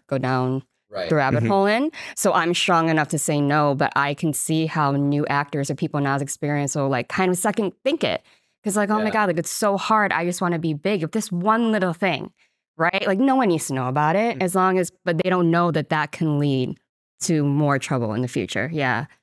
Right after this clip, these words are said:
Speaker 3: You do seem pretty strong-willed, I will say.
Speaker 1: Yeah.
Speaker 3: Just from the ten minutes that you've been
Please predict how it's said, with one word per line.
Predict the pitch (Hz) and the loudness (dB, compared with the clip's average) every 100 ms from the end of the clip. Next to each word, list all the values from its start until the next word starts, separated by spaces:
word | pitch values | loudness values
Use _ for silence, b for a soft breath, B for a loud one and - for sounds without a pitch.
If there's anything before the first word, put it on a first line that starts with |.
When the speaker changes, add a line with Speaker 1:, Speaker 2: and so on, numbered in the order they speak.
| - | 0
Speaker 3:
You | 127 | 2
do | 185 | 4
seem | 202 | 2
pretty | 180 147 | 2 2
strong-willed, | - 123 120 101 104 87 98 | 2 2 2 2 2 2 0
I | 87 | 0
will | 104 | -2
say. | - 92 107 - | 0 0 -2 0
Speaker 1:
Yeah. | 170 160 151 | 2 4 4
Speaker 3:
Just | 147 147 | 2 2
from | 104 | 2
the | 95 90 - | 4 2 0
ten | - 110 | 0 2
minutes | 107 - | 2 -2
that | 101 | -6
you've | |
been | 110 | -4